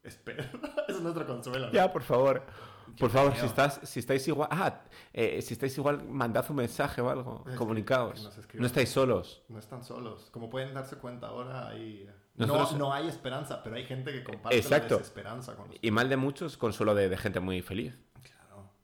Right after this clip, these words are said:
Speaker 1: claro. Es que, es que esa, esa brecha entre que si no tienes hijos todavía, pero al mismo tiempo ya no puedes ir a estas
Speaker 2: Sí.
Speaker 1: fiestas para mezclar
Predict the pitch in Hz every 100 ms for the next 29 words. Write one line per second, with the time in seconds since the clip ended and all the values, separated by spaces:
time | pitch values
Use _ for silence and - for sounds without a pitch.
0 | _ - 92 101 104 _ _ 107 - 123
1 | 113 110 98 98 _ _ _ _ _ 110
2 | - 165 160 151 131 147 135 143 143 123
3 | 117 110 113 113 123 127 143 151 131 131
4 | 139 143 135 127 113 113 117 104 107 101
5 | 107 117 117 127 127 127 110 107 - -
6 | _ _ 95 120 110 127 127 131 120 123
7 | 113 117 110 113 110 110 110 107 107 -
8 | - - - 110 120 113 117 113 113 -
9 | 117 110 113